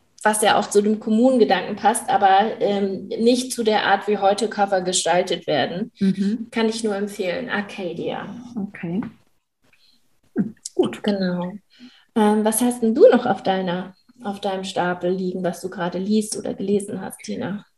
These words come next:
Speaker 2: Hm, gelesen habe ich jetzt gerade vor ein paar Tagen ein Kinderbuch. Und zwar, äh, das kleine,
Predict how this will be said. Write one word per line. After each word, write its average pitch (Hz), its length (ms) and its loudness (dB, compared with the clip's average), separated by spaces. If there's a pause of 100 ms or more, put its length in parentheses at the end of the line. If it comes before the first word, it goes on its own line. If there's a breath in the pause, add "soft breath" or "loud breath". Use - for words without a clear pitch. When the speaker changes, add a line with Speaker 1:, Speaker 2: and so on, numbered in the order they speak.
Speaker 2:
Hm, 208 220 4
gelesen 214 540 4
habe 190 160 2
ich 208 100 -6
jetzt 202 160 -6
gerade 196 180 -6
vor 196 160 -6
ein 196 140 0
paar 196 160 -6
Tagen 190 340 0
ein 185 220 2
Kinderbuch. 165 760 2 (200)
Und 202 220 0
zwar, 185 520 -2
äh, 185 420 0
das - 220 -6
kleine, 240 720 4